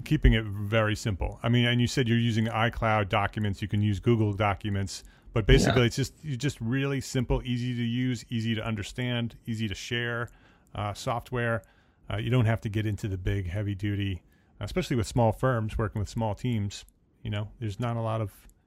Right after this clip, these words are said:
Speaker 1: compl-, you know, c-, complexity to it. Um, so keep it, we can keep it simple.
Speaker 2: Keep it simple.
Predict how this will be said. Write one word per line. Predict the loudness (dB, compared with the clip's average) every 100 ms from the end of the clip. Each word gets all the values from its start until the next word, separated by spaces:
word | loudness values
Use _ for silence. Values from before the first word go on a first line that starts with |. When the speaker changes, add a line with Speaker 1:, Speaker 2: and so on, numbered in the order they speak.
| _
Speaker 1:
compl-, | -2 0 2 2
you | 2 0
know, | 0 -6
c-, | -4
complexity | -2 0 0 -2 -4 -4
to | -2 -2 -2
it. | -6 -14 -20 _ _ _ _
Um, | -6 -6
so | -4 -6
keep | -4 -4 -2
it, | -4 -4
we | -4
can | -2
keep | -2 -4
it | -4
simple. | -6 -6 -2
Speaker 2:
Keep | 4 4 6
it | 2
simple. | 6 6 6 2 -8